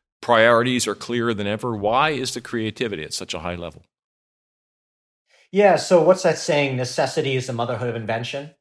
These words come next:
Speaker 2: Um, I think we, you know, our communities need us, our families need us, our consumers, our customers need us. Um, and I think what that's done is not is it just need, but I think it's inspired a sense of purpose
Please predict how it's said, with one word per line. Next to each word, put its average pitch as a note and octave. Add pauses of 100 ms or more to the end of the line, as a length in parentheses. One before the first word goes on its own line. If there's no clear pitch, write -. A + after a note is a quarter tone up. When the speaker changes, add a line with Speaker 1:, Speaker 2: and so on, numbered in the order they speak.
(140)
Speaker 2:
Um, A2 (380)
I D3
think D#3
we, C3+
you C#3+
know, C3
our C#3
communities C#3+
need B2
us, A#2
our B2
families C3
need A#2
us, G#2+
our A2
consumers, C3
our G#2+
customers A#2
need G#2+
us. G2+ (420)
Um, A#2+
and D3+
I D#3
think A#3
what G#3
that's D3
done E3
is B2
not C#3+
is C#3+
it C3+
just C3+
need, C3+
but -
I C#3
think C#3+
it's B2+
inspired B2+
a B2
sense A#2+
of -
purpose -